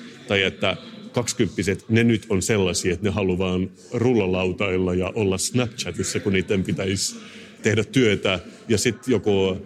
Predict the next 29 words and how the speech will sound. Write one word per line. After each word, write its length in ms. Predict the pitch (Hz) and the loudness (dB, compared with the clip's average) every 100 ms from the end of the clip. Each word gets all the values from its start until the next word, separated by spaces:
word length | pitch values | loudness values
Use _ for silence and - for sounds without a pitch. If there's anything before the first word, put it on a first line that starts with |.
| - - - | -16 -20 -2
kolmekymmentäviisivuotias 1120 | 117 104 104 120 113 - 101 92 104 92 - | 0 0 0 2 2 2 0 2 0 0 2
nainen, 520 | 110 107 101 95 95 | 2 4 2 2 2
no 120 | 95 | 0
sillähän 440 | 90 127 107 101 107 | 0 0 2 2 2
nyt 200 | 107 127 | 2 0
on 100 | 107 | 0
sit 160 | 135 | 0
se 80 | - | -2
penska 440 | - 135 120 - | 0 2 2 -2
tulossa, 680 | 120 131 107 92 - 104 92 - - 117 | 0 2 2 0 0 0 -2 -6 -6 0
bla 160 | 110 | 0
bla 140 | 95 101 | 0 0
bla. 220 | 98 90 - - | 0 -2 -10 -2
Mutta 300 | 139 139 143 135 - | 0 2 2 -2 -2
jos 200 | 160 147 | 2 4
sä 140 | - 147 - - - 165 | 2 -2 -4 -20 -4 -2
et 140 | 160 | 2
kirjoita 260 | 170 135 123 | 2 4 4
mitään, 500 | 143 143 139 131 127 | 4 4 2 2 2
niin 100 | 117 | 0
sä 120 | 107 | 0
saatat 300 | 113 120 104 | 0 -2 0
päästä 280 | - 135 - | 0 0 0
siihen 260 | 101 113 98 | -2 0 0
haastatteluun 520 | 127 131 101 107 104 | 0 -2 -2 0 2
ihan 140 | 123 | 2
sun 120 | 120 123 | 4 4
merittien 480 | 160 - - 90 | 4 2 0 -2
puolella, 440 | 85 107 92 95 | 0 0 2 0